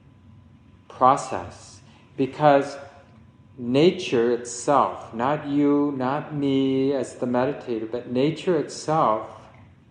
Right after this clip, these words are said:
if it's sensitive to these questions, it wants to move from grossness to subtlety, to purity.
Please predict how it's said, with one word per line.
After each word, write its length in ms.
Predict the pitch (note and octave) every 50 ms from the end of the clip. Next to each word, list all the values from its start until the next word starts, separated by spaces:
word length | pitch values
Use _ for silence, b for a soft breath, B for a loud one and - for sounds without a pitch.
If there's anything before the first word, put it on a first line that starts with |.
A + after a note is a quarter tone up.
| - - - - - - _ - - - - - - - - - _ - - - - - - - - -
if 200 | - C#3 C#3 C#3
it's 200 | C#3+ B2 - -
sensitive 880 | - - D3+ D3+ D#3+ - - - F3+ F3+ - - C3 A#2+ A2+ A2+ A#2 - - - - -
to 140 | - - C#3
these 320 | A2 A#2 A#2+ A#2+ A2+ A#2+ -
questions, 840 | - - C#3 D3 D3+ D3 - - - A2+ G2+ G#2 A#2+ C3 - - b b b b b b - -
it 200 | - D3 D#3 D3+
wants 640 | D#3 C#3 B2+ B2+ B2+ C3 C#3+ E3 F#3 F3+ - - -
to 180 | - - D#3
move 600 | D3 C#3 C3+ C3+ D3 F3 F#3 D3+ B2+ A#2+ A#2+ -
from 160 | - C3 B2 A#2
grossness 1200 | G#2 A#2 A#2+ A#2+ C3 C3 B2+ - - - - - A#2+ A2+ A2 A2 A2 - - - - - - - - - - - - - - - - - _ - - - - -
to 120 | - G#2+
subtlety, 680 | - - C3 B2 C3 D3+ D3 C#3+ - - A2 G2+ F#2+ - - - - - -
to 80 | -
purity. 520 | A2 - - C3+ C3+ C#3+ C3+ A#2+ G2 -